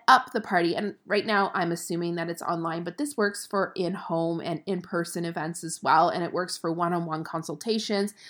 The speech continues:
Whatever you're doing, you just need to tweak these words and make them your own. But I hope that you're ho-, host-, hostess coaching through the entire process, and I hope you're doing it with a conversation rather than a dictatorship. So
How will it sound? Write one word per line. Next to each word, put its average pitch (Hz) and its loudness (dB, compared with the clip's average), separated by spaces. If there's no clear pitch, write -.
Whatever 233 6
you're 269 0
doing, 226 0
you 226 -2
just 254 -2
need 240 -2
to 214 -4
tweak 220 -4
these 208 -2
words 190 4
and 175 2
make 196 0
them 208 2
your 180 0
own. 196 0
But 226 8
I - 2
hope - -2
that 294 4
you're 254 4
ho-, 233 2
host-, 262 2
hostess 330 0
coaching 202 2
through 196 2
the 185 0
entire 196 2
process, 240 2
and 220 6
I 226 4
hope 233 0
you're 247 0
doing 208 6
it 202 0
with 185 0
a 180 0
conversation 190 0
rather 190 4
than 180 0
a 180 -2
dictatorship. - -6
So 202 4